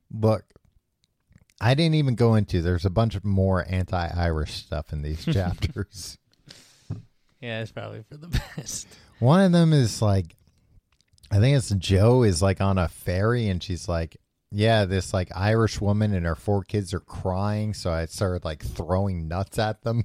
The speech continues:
Speaker 1: <laughs> It's like they were crying because I think they were, like, you know, getting deported or whatever. <sighs> Yeah. So, I mean,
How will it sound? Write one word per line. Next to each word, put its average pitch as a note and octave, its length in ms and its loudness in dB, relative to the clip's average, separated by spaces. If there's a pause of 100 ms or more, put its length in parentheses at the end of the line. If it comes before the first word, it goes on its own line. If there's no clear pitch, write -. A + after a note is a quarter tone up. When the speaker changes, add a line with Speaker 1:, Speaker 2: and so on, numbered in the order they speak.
Speaker 1:
<laughs> A2+ 80 0 (1500)
It's F#3+ 100 -6
like A3+ 140 2
they G#3 80 4
were G3 140 2
crying G#3+ 440 0
because C3 300 0
I B2+ 80 4
think D3 200 -2
they D3 60 2
were, C3 160 4
like, A#2 220 2 (180)
you A#2 300 0
know, F2 240 2 (100)
getting A#2 300 4
deported G2+ 720 2
or D#2+ 140 0
whatever. D2+ 560 -4 (1000)
<sighs> - 80 -20 (1500)
Yeah. - 120 -8 (260)
So, - 200 0
I C#3+ 100 4
mean, D3 220 0